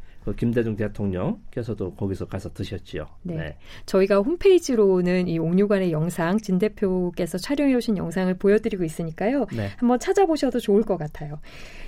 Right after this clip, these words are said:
Speaker 2: 이 옥류관 손님들이 아무래도 많겠죠? 이렇게 큰 식당
Speaker 1: 아, 네,
Speaker 2: 같으면?
Speaker 1: 상당히 많습니다.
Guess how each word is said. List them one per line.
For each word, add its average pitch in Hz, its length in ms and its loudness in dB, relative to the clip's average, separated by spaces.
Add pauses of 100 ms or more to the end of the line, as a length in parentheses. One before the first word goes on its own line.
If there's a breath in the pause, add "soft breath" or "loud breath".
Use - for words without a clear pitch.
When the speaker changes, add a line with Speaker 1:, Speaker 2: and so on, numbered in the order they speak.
(120 loud breath)
Speaker 2:
이 240 140 4
옥류관 302 720 8 (140)
손님들이 196 1300 2
아무래도 220 400 2
많겠죠? 180 440 0
이렇게 202 280 2
큰 359 140 -4
식당 147 200 0
Speaker 1:
아, - 60 6
네, 160 100 8
Speaker 2:
같으면? - 20 2 (220)
Speaker 1:
상당히 202 180 4
많습니다. 92 480 -4